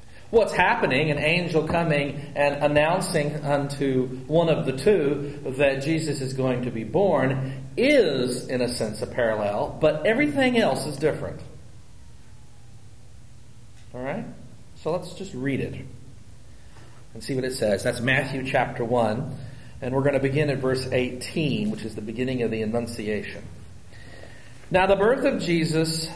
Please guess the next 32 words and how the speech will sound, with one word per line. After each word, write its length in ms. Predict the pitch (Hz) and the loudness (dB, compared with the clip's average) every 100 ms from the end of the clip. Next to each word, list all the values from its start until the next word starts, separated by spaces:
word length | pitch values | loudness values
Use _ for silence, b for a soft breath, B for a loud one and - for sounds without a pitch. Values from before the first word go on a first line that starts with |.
| B B B B - - - - - | B B B B -16 -16 -16 -10 -4
the 80 | 139 | -2
Messiah, 840 | 135 - 214 196 127 120 123 - | 0 4 6 6 4 2 0 -4
took 220 | - - | -6 -4
place 380 | 147 139 135 - | 0 2 0 -4
in 180 | 131 113 | -6 -2
this 260 | 113 - | -2 -2
way. 320 | 123 110 - - - - - - - B B B B B B B B B B B | 0 0 0 -8 -14 -16 -16 -16 -16 B B B B B B B B B B B
When 140 | 180 180 | 0 4
his 240 | 262 277 | 4 4
mother 300 | 226 202 208 | 6 6 6
Mary 640 | 180 139 117 113 135 208 - - - - | 4 4 4 2 2 0 -4 -10 -14 -8
had 180 | - 151 | 0 2
been 140 | 147 147 | 4 2
engaged 540 | 139 143 135 147 139 | 2 2 2 2 0
to 80 | 190 | -2
Joseph, 500 | 131 104 92 - - - - - - - B B | 0 -2 -2 -6 -8 -10 -14 -16 -16 -16 B B
but 120 | - 185 | 2 2
before 420 | 196 220 269 294 | 4 4 6 6
they 140 | 285 | 6
lived 320 | 214 202 202 | 6 6 4
together, 560 | 214 151 113 117 175 208 - - - B B B - | 2 4 4 2 -2 -4 -10 -14 -16 B B B -6
she 160 | 202 | 2
was 240 | 190 - - | 2 4 2
found 440 | 147 147 190 226 | 4 4 4 2
to 60 | 220 | 0
be 220 | 190 190 | 0 2
with 240 | 208 196 | 2 0
child 500 | - 127 120 120 135 | 2 4 4 4 2
from 200 | - 139 | 0 -2
the 60 | 135 | 0
Holy 260 | 120 113 | 0 0
Spirit. 520 | 123 - 240 156 - | -4 -2 0 0 -2